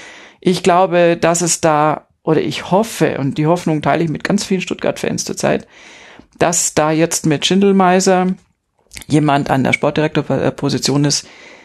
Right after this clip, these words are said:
der ganz anders tickt, also der viel perspektivischer denkt, als es ein, äh, Freddy Bobic jemals getan hat. Ähm, Gott sei Frankfurt gnädig.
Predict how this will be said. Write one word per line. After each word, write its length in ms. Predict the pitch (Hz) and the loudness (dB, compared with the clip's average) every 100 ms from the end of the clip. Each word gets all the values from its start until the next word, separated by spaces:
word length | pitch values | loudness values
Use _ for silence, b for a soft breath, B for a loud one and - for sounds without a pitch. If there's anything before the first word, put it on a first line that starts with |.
| B B _ | B B _
der 360 | - 143 143 - - - _ - | 0 2 2 -2 -8 -16 _ -6
ganz 340 | 160 160 214 | -2 0 0
anders 320 | 202 190 185 180 | 0 0 0 0
tickt, 200 | 196 151 | 0 0
also 120 | 147 | 0
der 140 | 147 | -2
viel 560 | - - 220 240 226 214 | -2 0 2 4 4 2
perspektivischer 840 | 208 156 - - - 196 180 165 | 0 -2 0 -4 -2 0 2 0
denkt, 300 | - 175 170 | 0 0 0
als 160 | - 147 | -2 -2
es 140 | 143 | -4
ein, 440 | - 147 147 143 | -2 0 0 0
äh, 540 | 147 147 143 - - - | 0 0 0 0 -2 -4
Freddy 280 | - 135 143 | -2 -2 0
Bobic 340 | 160 185 185 | -2 0 0
jemals 280 | - 165 165 | 0 0 0
getan 340 | - 170 175 | -2 0 0
hat. 320 | 185 190 - - | 0 -2 -6 -4
Ähm, 340 | 156 - 165 - - B B B B B B B B | -4 -4 -8 -14 -20 B B B B B B B B
Gott 160 | 156 - | -8 -6
sei 140 | - | -8
Frankfurt 360 | - 170 160 147 | -6 -6 -6 -6
gnädig. 400 | 151 180 220 | -4 -4 -6